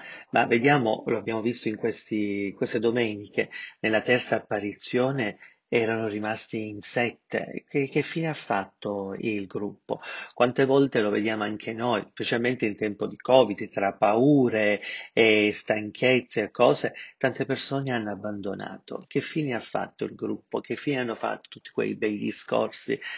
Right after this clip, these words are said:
che facevamo? Che fine ha fatto "Gesù è il Signore, alleluia, alleluia, Gesù è il Signore"? Quindi ci si scoraggia.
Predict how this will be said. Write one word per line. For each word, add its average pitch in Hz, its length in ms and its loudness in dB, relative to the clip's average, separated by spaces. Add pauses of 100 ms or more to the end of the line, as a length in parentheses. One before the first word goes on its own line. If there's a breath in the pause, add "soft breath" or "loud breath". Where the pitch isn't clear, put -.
che 120 140 0
facevamo? 107 680 0
Che 123 160 2
fine 139 280 0
ha 123 80 2
fatto 131 460 2
"Gesù 113 320 0
è 120 80 10
il 117 140 2
Signore, 110 640 0
alleluia, 107 640 2
alleluia, 107 560 -2
Gesù 107 320 -8
è 53 80 -2
il 53 120 -10
Signore"? 107 640 -4 (680 loud breath)
Quindi 135 480 6 (380 loud breath)
ci - 180 -2
si 139 140 0
scoraggia. 98 960 -2